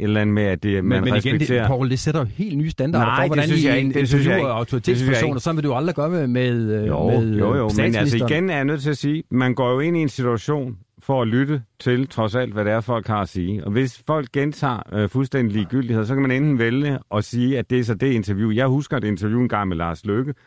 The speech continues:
Speaker 1: faktisk bragt i Berlingeren, som, øh, gik ud på netop at gengive, at han ingenting ville sige, at han bare blev sur og gik sin vej.
Speaker 2: Men, men hør
Speaker 1: Og
Speaker 2: lige
Speaker 1: der
Speaker 2: her.
Speaker 1: kan man, der kan man, jeg synes bare, et eller andet sted, så må man jo vælge situationen. Og der er der ikke nogen i det her land, som kan være i tvivl om, at Ekstra Bladet stadigvæk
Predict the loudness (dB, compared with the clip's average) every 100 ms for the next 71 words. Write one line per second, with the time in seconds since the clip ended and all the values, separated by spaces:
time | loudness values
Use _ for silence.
0 | _ -4 -4 -2 -2 -2 -4 0 0 2
1 | 0 -4 -10 -20 -20 -20 -20 -2 0 2
2 | 2 2 2 0 -2 -2 0 0 2 0
3 | 0 -2 0 0 0 -2 -4 -2 0 0
4 | -2 -2 0 0 0 0 -2 -2 -2 0
5 | 2 2 -2 -4 -8 -8 -12 -14 _ -12
6 | -8 -4 -4 0 2 2 0 0 0 2
7 | 2 2 2 0 -2 -2 -2 -2 -2 -4
8 | -4 -6 -8 -2 -2 -2 -4 -2 0 0
9 | -2 -2 0 0 2 2 2 2 2 0
10 | -2 -4 -4 -4 -2 -2 -2 -2 -2 -6
11 | -10 _ -6 -2 0 0 0 2 2 2
12 | 0 2 2 2 0 -2 -2 0 0 0
13 | 0 0 0 0 0 -2 -2 -2 0 0
14 | 0 0 -2